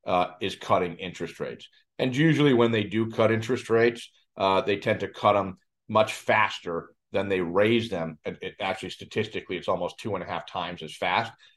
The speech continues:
And the reason for that is, is that the Fed tends to overshoot. They broke something in the system, so they have to quickly recalibrate to get back to a neutral equilibrium rate for the economy.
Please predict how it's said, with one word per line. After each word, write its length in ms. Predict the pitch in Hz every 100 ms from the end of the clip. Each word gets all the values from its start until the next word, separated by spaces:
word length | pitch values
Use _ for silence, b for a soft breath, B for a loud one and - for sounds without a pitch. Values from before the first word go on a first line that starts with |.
| _
And 100 | -
the 60 | 107
reason 300 | 123 127 110
for 140 | 113 104
that 240 | 107 101
is, 140 | 98
is 140 | 92 85
that 140 | 95
the 80 | -
Fed 340 | - 113 98
tends 220 | - 104 -
to 80 | -
overshoot. 600 | 117 104 101 - 92 90 b _
They 240 | 92 104 -
broke 300 | 117 117 117
something 320 | 123 104 101
in 80 | 90
the 60 | 85
system, 540 | - 147 - 104 92 B B
so 120 | -
they 100 | 104
have 140 | 104 -
to 120 | 90
quickly 440 | - 175 170 135
recalibrate 800 | 113 120 113 - 110 104 98 98
to 100 | -
get 220 | 85 90 -
back 280 | 110 -
to 120 | - 92
a 60 |
neutral 480 | 87 104 117 113 101
equilibrium 680 | 117 110 92 98 107 117 117
rate 240 | 117 117
for 80 | 110
the 80 | 87
economy. 520 | 85 104 104 120 151